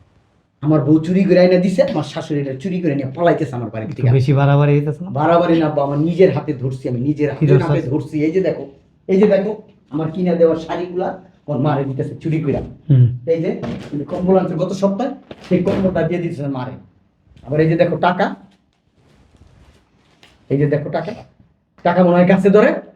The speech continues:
Speaker 1: ঝাঁকি দিলে ঝরঝরায় পড়ে, দুই হাজার টাকা ওর মারে দিয়ে দিতেছে। কত বড় চোর, কত বড় বাটপার,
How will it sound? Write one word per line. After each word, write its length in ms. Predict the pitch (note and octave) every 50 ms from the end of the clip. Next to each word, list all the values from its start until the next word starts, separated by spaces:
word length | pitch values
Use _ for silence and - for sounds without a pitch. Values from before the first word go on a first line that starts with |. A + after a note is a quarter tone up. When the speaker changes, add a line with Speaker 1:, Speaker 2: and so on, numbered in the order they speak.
| _ _ _ _ _ _ _ _ _ B2+
Speaker 1:
ঝাঁকি 260 | - - - - A3
দিলে 240 | G#3 A3 G#3+ G3+ -
ঝরঝরায় 440 | D#3+ F#3+ - F3 G3+ G#3 A3 A3 -
পড়ে, 260 | A#3 C4+ D#4+ - - - - _ _ _ C3
দুই 140 | D3+ F#3
হাজার 220 | F3 E3+ F3 E3+ F3
টাকা 180 | F3 D#3 D#3
ওর 100 | D3 C3+
মারে 200 | C3 B2+ B2 B2+
দিয়ে 200 | B2+ C3 B2 C3
দিতেছে। 480 | B2 B2 - B2 - - - - - _ _ _ _ _ _ _
কত 160 | - - - G#4+
বড় 280 | G4+ G4 D4 - - -
চোর, 200 | C4+ A#3+ G3 D#3
কত 240 | - - G4 G4 A4+ G#4
বড় 120 | F4+ C#4+
বাটপার, 500 | - - - A#3 A#3+ - - _ A#3 G#3+